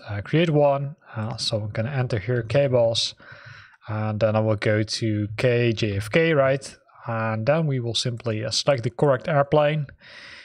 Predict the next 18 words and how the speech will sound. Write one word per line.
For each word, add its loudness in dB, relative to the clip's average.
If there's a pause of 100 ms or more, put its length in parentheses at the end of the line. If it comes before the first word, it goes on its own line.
(140)
In -8
this -2
case, -2
it's -6
the, -2
uh, -4 (140)
E 0
one 0
seven -4
five. 0 (840)
And -2 (580)
then 2
for 0
now, 4
I 2
say, 2
"Okay, 4
hey, 2